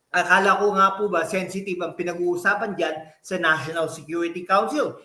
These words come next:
Hindi lang naman po ito kapi-kapi lang, di ba? At the moment, the V P is not considered relevant to the responsibilities of membership in the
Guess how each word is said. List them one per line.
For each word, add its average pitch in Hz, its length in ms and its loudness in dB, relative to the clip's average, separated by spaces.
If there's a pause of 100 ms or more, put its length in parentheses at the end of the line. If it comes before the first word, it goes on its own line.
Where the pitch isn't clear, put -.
(140)
Hindi 180 320 -6
lang 190 160 0
naman 190 240 0
po 196 160 -4
ito 185 320 -4
kapi-kapi 185 560 -4
lang, 208 240 0
di - 20 0
ba? 294 300 2 (800)
At - 240 2
the 226 80 8
moment, 233 480 0 (320)
the 185 80 0
V 311 240 0
P 302 160 -2
is 220 160 -4
not 214 160 0
considered 196 480 -2
relevant 180 720 4
to 175 80 -6
the 160 160 -2
responsibilities 190 800 -4
of 147 160 -10
membership 180 560 -4 (240)
in 165 240 -4
the 170 180 6